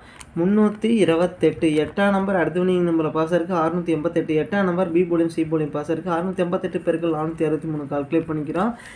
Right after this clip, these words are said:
அறுநூத்தி எண்பத்தெட்டு பெருக்கல் நானூத்தி அறுபத்தி மூணு கால்குலேட் பண்ணோம்னா, முந்நூத்தி பதினெட்டு ஐநூத்தி நாப்பத்தி நாலு. இதுல முதலுக்கு மூணு நம்பர் முந்நூத்தி பதினெட்டு நோட்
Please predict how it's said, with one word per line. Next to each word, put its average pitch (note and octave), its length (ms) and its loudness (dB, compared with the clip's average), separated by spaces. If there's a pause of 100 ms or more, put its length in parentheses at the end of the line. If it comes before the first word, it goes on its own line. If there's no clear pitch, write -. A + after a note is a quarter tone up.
(340)
அறுநூத்தி F#3 340 2
எண்பத்தெட்டு F3+ 480 2
பெருக்கல் F3+ 440 2
நானூத்தி F3 500 4
அறுபத்தி D#3 320 4
மூணு D3 160 0
கால்குலேட் D#3 500 2
பண்ணோம்னா, E3 480 2 (360)
முந்நூத்தி G#3+ 380 0
பதினெட்டு F3 380 0
ஐநூத்தி E3+ 340 0
நாப்பத்தி D3+ 180 -4
நாலு. D3+ 260 -4
இதுல E3 200 -2 (140)
முதலுக்கு F#3 380 -2
மூணு F3+ 100 -4
நம்பர் D#3 260 -2
முந்நூத்தி F3+ 340 -4
பதினெட்டு D#3 400 0
நோட் E3 140 2